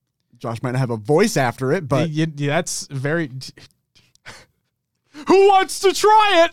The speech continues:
Speaker 2: it? <laughs> I'm kidding. Don't give fifty. Do not give fifty unless you have the means to do so and you are wi-, and you are ab-, willing and able to do so and not have financial repercussions because of it.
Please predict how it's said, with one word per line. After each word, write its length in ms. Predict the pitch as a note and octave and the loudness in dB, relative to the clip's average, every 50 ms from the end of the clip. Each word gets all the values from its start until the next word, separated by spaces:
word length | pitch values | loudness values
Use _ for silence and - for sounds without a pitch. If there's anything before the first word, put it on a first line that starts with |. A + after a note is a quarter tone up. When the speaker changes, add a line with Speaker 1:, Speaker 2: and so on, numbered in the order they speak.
| _ - | _ -10
Speaker 2:
it? 100 | - - - - - C5 - G5+ A5 A#5 A#5+ B5 C6 C6+ C6 C6 B5+ B5 A#5 A5+ G#5+ _ _ _ _ _ _ _ _ _ _ - | -10 -10 -10 -12 -20 -20 -20 -20 -20 -20 -20 -20 -20 -20 -20 -20 -20 -20 -20 -20 _ _ _ _ _ _ _ _ _ _ _ -8
<laughs> 280 | F4 G4 G4+ F#4+ C#4+ B3 | -6 -4 -2 -2 -2 -2
I'm 140 | G#3 G3+ | -2 -2
kidding. 260 | - - G#3 F3 F3 D3+ | 0 -2 -2 -2 0 0
Don't 200 | G3+ G3 F#3 - | 0 0 0 0
give 140 | G#3+ F#3 - | -2 -2 -2
fifty. 400 | - F3+ D3+ - - B2 B2 - _ _ _ _ - B2+ | 0 -4 -4 -4 -4 -10 -10 -10 _ _ _ _ -16 -6
Do 120 | F3 G#3+ A#3 | -4 -2 0
not 240 | B3 C4 D4+ C4+ A3+ | 0 0 -2 -2 -2
give 160 | A#3+ D4 C4+ | -4 -4 -4
fifty 380 | - - C#4 C4 - - C4+ B3 | -2 -2 -2 -2 -2 -2 -2 -2
unless 320 | A#3 G#3+ A3 A3+ A3 - | 0 2 0 0 0 0
you 80 | A3+ A3 | -4 -2
have 280 | A3 A3+ A#3 A#3+ G#3 G#3 | 0 0 0 0 -2 -4
the 80 | B3 | -4
means 300 | A3+ A3+ A#3 A#3 - - | -4 -4 -4 -4 -6 -4
to 80 | - G#3 | -4 -2
do 180 | E3+ G#3+ G#3+ | 0 0 0
so 280 | G3 - - A3 G3+ F#3+ | 0 0 0 0 0 0
and 80 | F#3 F#3 | 0 2
you 80 | F#3 | 4
are 80 | F3+ E3+ E3 | 4 4 4
wi-, 200 | F#3 F#3+ E3 F3 | 2 2 2 0
and 120 | F3+ F3+ | 0 2
you 120 | F3 F3 | 2 2
are 100 | F3 F3 | 2 2
ab-, 360 | E3 F3 G3+ G#3 F3+ F#3+ E3+ F#3+ | 2 2 0 0 0 -2 0 2
willing 260 | A3+ B3+ B3 A#3+ A3+ | 2 2 2 -2 -2
and 80 | G#3+ F#3 | -2 0
able 260 | F#3 G3+ G#3 G3+ F#3+ | 2 2 2 2 -2
to 120 | - G3 | -2 -2
do 160 | D#3+ F3+ F#3+ F#3 | -2 -2 -2 -2
so 280 | - - F3 F3 E3+ | 0 0 0 2 2
and 80 | D#3 D#3+ | 0 0
not 180 | E3+ E3+ F3 | 0 -2 0
have 220 | F3 F#3+ F3 D#3+ - | 0 -2 -2 -2 0
financial 420 | - F3 E3+ E3 E3+ - E3+ E3 | -2 -2 0 0 -4 -4 -2 -4
repercussions 540 | E3 D#3+ D#3+ D#3 C#3 F3 D#3 C#3+ - D3+ C3 | -4 -4 -4 -8 -6 -6 -6 -6 -6 -10 -8
because 300 | D3+ C#3 C3 C3 A#2 B2 | -8 -6 -6 -6 -8 -8
of 60 | B2 | -14
it. 120 | A2 G#2+ | -18 -20